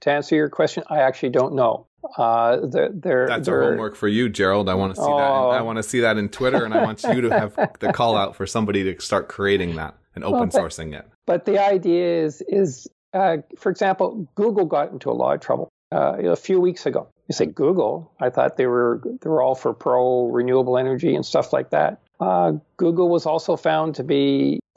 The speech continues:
Speaker 1: financing right-wing think tanks, of which as part of their policy was climate denial. And so that was called out.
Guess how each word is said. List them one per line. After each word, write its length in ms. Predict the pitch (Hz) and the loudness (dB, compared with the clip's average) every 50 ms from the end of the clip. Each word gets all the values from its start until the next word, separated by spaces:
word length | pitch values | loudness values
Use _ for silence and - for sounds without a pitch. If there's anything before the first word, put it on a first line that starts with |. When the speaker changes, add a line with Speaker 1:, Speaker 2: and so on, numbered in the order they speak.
| - | -4
Speaker 1:
financing 760 | - 160 160 175 170 165 156 151 - - 156 143 147 143 151 - | 0 2 2 2 2 2 0 0 0 0 -2 0 0 -2 -4 -4
right-wing 440 | - 143 143 151 165 - 147 139 127 | -2 0 0 0 2 0 0 -2 -2
think 300 | - - 180 196 202 - | -2 0 0 0 0 -2
tanks, 420 | - 139 123 123 135 135 - - | -2 0 0 0 -2 -6 -4 -2
of 120 | 143 123 139 | -2 0 0
which 240 | 139 135 131 - | -2 -2 -2 -2
as 100 | 151 131 | -4 -6
part 200 | - - 156 156 | -2 0 2 2
of 60 | 147 139 | 2 2
their 100 | 139 - | 0 -2
policy 440 | - - 156 165 170 165 - 147 | 0 0 0 0 0 0 0 -2
was 180 | 131 131 127 - | -2 -2 -4 -6
climate 320 | - - 131 131 120 120 | -2 0 0 0 0 -2
denial. 440 | - 131 123 123 120 117 110 - - _ _ _ - - | -2 0 0 2 2 2 0 -2 -6 _ _ _ -6 -4
And 180 | 151 170 160 | -2 -2 0
so 440 | - - 165 151 147 147 135 139 - _ _ - | 0 0 0 2 2 2 0 -2 -6 _ _ 0
that 180 | - 147 180 - | 0 2 2 4
was 160 | 208 165 - | 0 0 0
called 360 | - - - 165 165 165 160 165 | -2 -4 -2 0 0 2 0 0
out. 220 | 202 220 185 - | -2 -4 -6 -10